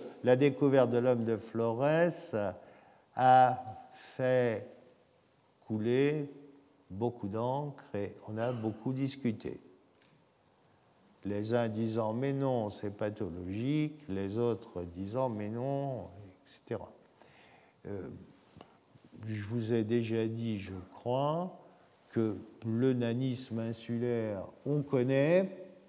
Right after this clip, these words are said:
et que, si vous voulez, on montera une expédition dans une des îles de la Méditerranée,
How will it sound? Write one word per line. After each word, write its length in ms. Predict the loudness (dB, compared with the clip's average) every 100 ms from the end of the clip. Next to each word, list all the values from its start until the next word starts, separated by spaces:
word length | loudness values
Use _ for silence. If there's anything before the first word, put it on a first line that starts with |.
| _ _ _ _ _ _ _ _ _ -20 -20 -20 -20 -20 -20 -20 -20 -20 -20 _ _ _
et 160 | 4 4
que, 200 | 8 8
si 220 | 8 6
vous 260 | 8 8 6
voulez, 540 | 4 4 6 6 6
on 120 | 4
montera 500 | 2 0 -2 0 2
une 140 | 2 2
expédition 960 | 0 0 0 2 0 -2 2 2 4
dans 240 | 2 0 0
une 280 | 0 0 2
des 320 | 2 2 2
îles 200 | 0 0
de 100 | -4
la 180 | -4 -4
Méditerranée, 1080 | -4 -4 -4 -4 -4 -4 -4 0 0 0